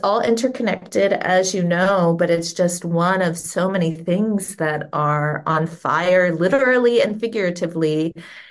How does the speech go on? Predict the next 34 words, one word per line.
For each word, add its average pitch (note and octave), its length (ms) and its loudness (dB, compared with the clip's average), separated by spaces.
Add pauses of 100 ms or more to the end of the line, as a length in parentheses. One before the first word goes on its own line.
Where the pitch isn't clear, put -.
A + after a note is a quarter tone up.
(100)
within F#3+ 240 2
the A#3 120 6
U A3+ 140 6
S G3 380 0
and F3+ 80 2
around D#3+ 320 2
the D3+ 80 0
world. C#3+ 560 0
And E3+ 260 -4
how E3 160 0
do F3 80 -2
you F3 220 0
raise D#3+ 640 0
kids? F#3 260 0
How A#3+ 160 -2
do A4 120 4
I A3+ 120 2
live? F#3 380 2
Like, G3 220 0
honestly, C4+ 520 0
even B3+ 220 2
<laughs> C4+ 140 -2 (640)
aside D4+ 380 0
from B3+ 160 -2
parenting, D4 680 -2
how C4+ 160 -2
do D#4+ 140 -2
I B3 220 0
live? F#3+ 360 2
I G3+ 120 0
don't C4 200 -6
know, C4 480 -2
you F#3 200 -2
know? F#3+ 420 -4